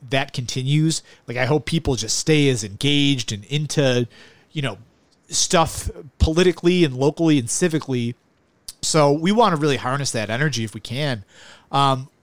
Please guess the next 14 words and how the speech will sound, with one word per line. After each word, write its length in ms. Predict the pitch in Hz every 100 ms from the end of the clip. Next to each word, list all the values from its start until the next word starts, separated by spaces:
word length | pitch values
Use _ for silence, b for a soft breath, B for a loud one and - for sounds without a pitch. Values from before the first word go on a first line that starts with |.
| _ 143
what 160 | 127 196
would 140 | 220
you 100 | 165
say 560 | 175 - 156 131 117 110 b b b _ _ _ _
to, 680 | - 175 165 151 139 123 127 -
you 100 | 151
know, 40 |
your 180 | 139 135
average 440 | 135 143 147 127 -
Joe 280 | 165 156
who 120 | 135 135
wants 320 | 135 135 -
the 100 | 127
help? 300 | 151 123